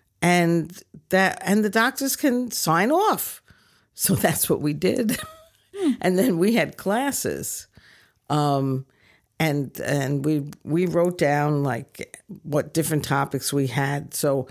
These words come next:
Speaker 1: when, when, when it came time to take that test in nineteen seventy-five, we had documentation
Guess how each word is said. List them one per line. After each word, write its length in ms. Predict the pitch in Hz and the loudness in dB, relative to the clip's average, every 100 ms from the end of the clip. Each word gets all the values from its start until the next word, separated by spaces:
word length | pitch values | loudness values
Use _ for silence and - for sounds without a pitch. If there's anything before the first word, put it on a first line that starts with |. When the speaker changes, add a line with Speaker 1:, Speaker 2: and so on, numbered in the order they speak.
| - - | -16 -6
Speaker 1:
when, 260 | - 170 165 - | 0 0 -2 -6
when, 320 | 143 170 170 - _ | -2 0 0 -4 _
when 140 | 160 | 0
it 120 | 175 175 | 0 0
came 200 | 240 269 | -2 0
time 280 | 240 220 208 | 0 0 0
to 100 | 175 | -2
take 320 | - 175 175 | 0 0 2
that 280 | 147 - - | 0 0 -2
test 640 | 160 139 - - - - - - _ _ - | 0 0 0 -4 -4 -10 -20 -20 _ _ -4
in 120 | 147 | 0
nineteen 420 | 143 151 151 139 | 2 2 0 -2
seventy-five, 760 | 131 143 135 135 - 131 120 - - - - | 0 0 0 -2 0 -2 -2 -6 -18 -20 -4
we 140 | 196 | 0
had 200 | 240 165 | 2 2
documentation 1120 | 156 135 147 143 135 120 143 143 - 92 - | 2 2 2 0 0 2 2 2 2 -2 -6